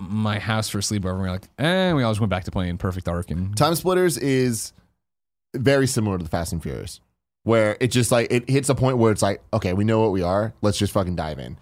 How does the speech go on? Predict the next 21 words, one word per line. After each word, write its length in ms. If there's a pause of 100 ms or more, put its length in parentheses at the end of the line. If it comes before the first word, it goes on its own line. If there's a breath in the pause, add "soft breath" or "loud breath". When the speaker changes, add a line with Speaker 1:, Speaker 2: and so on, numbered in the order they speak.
Speaker 1:
Okay. 180
Speaker 2:
Like, 80
Time 180
Splitters 300
two's, 520 (640 soft breath)
uh, 200
campaign. 600 (480)
Oh, 60
I 340
would 240
give 160
anything 260
to 60
replay 380
that 180
right 160
now. 280
Speaker 1:
Yeah? 240 (120)
Speaker 2:
Oh, 220
yeah. 320 (100)
Speaker 1:
Okay. 240